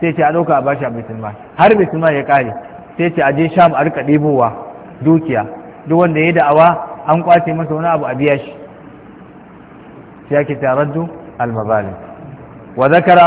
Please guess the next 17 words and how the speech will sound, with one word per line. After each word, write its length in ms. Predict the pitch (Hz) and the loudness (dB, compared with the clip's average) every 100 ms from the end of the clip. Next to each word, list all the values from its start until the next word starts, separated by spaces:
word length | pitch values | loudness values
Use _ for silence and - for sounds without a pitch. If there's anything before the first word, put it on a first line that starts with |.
| 170 | 6
ashabuna, 720 | 170 175 165 170 175 175 170 - - - - - - - - - - - - | 6 6 4 6 8 8 4 -2 -10 -14 -16 -18 -20 -20 -20 -20 -20 -16 0
ainihin 580 | 156 165 160 160 160 160 139 | 2 2 0 -2 -4 -6 0
ma'abuta 800 | 165 156 139 131 151 147 143 - - - - 123 | 2 2 0 -2 2 4 2 -6 -16 -18 -18 -2
mazhabar 540 | 147 151 151 151 135 | 0 2 2 2 2
mu 220 | 135 180 156 - - - - | 0 -2 -4 -12 -18 -20 -4
sun 140 | 156 | -4
ambaci 400 | 147 143 135 127 - | -2 -2 -2 -6 -4
cewa 300 | 160 143 143 | 0 4 4
annal 320 | 151 151 147 143 | 2 0 -2 -2
amwal 340 | 135 143 151 | 0 4 4
al-maktuba, 640 | 135 127 117 - 190 175 131 - - - - | 2 -4 -6 0 2 4 2 -2 -14 -18 -6
dukiyar 400 | 131 156 156 151 139 | -2 0 0 -2 -2
da 100 | 123 | -6
aka 200 | 139 135 | -4 -6
kwace 580 | 151 165 185 - 151 113 - - | 4 4 4 2 -2 -4 -12 -4
ma 220 | 147 160 151 | 2 4 2
quta'i 440 | 139 - 160 | -2 2 2